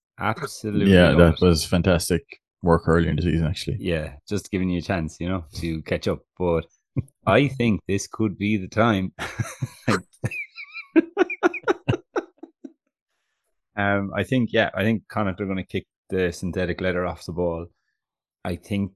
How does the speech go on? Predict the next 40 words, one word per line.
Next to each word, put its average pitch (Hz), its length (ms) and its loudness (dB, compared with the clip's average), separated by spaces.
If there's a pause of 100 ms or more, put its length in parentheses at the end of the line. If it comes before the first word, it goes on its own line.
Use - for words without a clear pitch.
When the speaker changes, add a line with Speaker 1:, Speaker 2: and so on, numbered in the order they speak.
Speaker 1:
they 101 140 0
might 95 340 -4
struggle 95 420 -2
physically 92 560 -6
a 87 40 -4
little 92 240 -6
bit. 85 340 -8
And 92 160 -6
while 98 240 0
logic 95 400 -2
says 90 220 -4
to - 100 -14
me 92 220 -2
that 85 260 -6 (600)
the 92 100 -8
team 90 260 -8
that's 87 200 -8
more 90 180 -4
physical 85 560 -6 (260)
and 85 160 -8
just 78 220 -12
gets - 240 -10
that, 82 260 -6 (580)
that 87 200 -2
edge 87 260 -2
physically 87 640 -4
will 87 240 -2
win, 87 320 -2 (1120)
I 98 160 -2
don't 87 140 -4
know. 87 320 -4
I 85 80 -6
think 92 240 -6
Connacht 92 360 -4
will 90 140 -2
just 82 220 -10
kinda 90 180 -6
say 90 220 -4
to - 60 -14
themselves, 85 600 -8